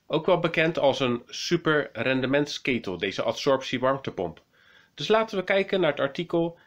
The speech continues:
en de wat meer details over dit type warmtepomp. Nou, dit is dus het artikel van, eh, de Tubantia.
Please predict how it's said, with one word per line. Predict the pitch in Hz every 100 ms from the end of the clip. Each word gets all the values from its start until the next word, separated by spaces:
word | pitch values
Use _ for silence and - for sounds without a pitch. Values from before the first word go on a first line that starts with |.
| _ _ _
en | 139 135
de | 131
wat | 127
meer | 123 123
details | 120 117 120 113 113 - - -
over | 107 104
dit | 117 113
type | 117 113
warmtepomp. | 107 101 95 - 87 - - - _ _ _ _ - _
Nou, | 165 160
dit | 175 196
is |
dus | 196 180
het | -
artikel | 143 - 226 226 220 220
van, | - 165 156 156 -
eh, | 135 135 120
de | 120
Tubantia. | - 113 139 196 208 - 180 160 165